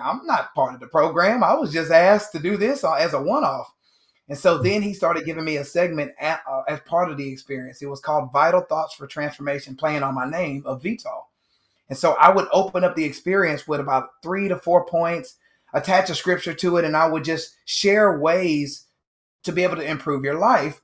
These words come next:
from a biblical, uh, standpoint. And of course, during that time, I had written a book as well. And I remember asking him and some of my, my other, uh, speaker advisors, I was like, "You know, I got this book. What do I do?" And he's like, "Hey, if you wanna learn how to sell a book,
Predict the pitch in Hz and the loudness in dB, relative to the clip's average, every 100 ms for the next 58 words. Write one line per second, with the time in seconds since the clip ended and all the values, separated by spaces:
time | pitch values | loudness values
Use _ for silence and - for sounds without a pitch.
0 | _ - 190 139 156 151 156 160 135 156 | _ 2 2 4 2 0 -2 -2 4 4
1 | 151 - 208 254 143 123 127 _ _ _ | 4 0 0 -2 -4 -10 -14 _ _ _
2 | _ - 170 165 151 139 _ - 143 196 | _ -4 0 0 -2 -8 _ -8 2 6
3 | 190 139 185 180 170 - 185 233 185 160 | 6 6 2 4 2 2 0 2 0 -4
4 | - 151 151 151 156 151 139 170 160 139 | -6 -2 -2 0 -2 -2 -2 -2 -2 2
5 | 180 - - - _ _ - 151 127 196 | 6 6 2 -14 _ _ -6 -4 0 4
6 | 233 147 147 147 151 220 208 160 - - | 6 4 2 0 2 2 2 -2 -4 -6
7 | 156 170 151 143 180 196 143 165 165 156 | -4 -4 -6 -2 0 0 -2 -6 -2 0
8 | 147 - 156 143 139 175 190 143 131 147 | 0 -4 -4 -2 0 0 2 -2 -4 -6
9 | 139 127 - _ _ _ _ - - 202 | -6 -8 -12 _ _ _ _ -14 -2 0
10 | 190 165 139 180 240 151 143 160 143 139 | 2 4 6 6 6 0 0 0 2 0
11 | 131 170 170 208 202 143 180 240 156 165 | -2 -4 -2 0 -2 0 4 4 4 0
12 | 165 151 226 180 147 139 139 - _ - | 2 2 2 0 -2 -2 -2 -8 _ -2
13 | 240 202 180 220 190 202 208 190 160 185 | 2 2 2 2 4 2 2 0 2 2
14 | 156 165 311 285 | 4 4 4 4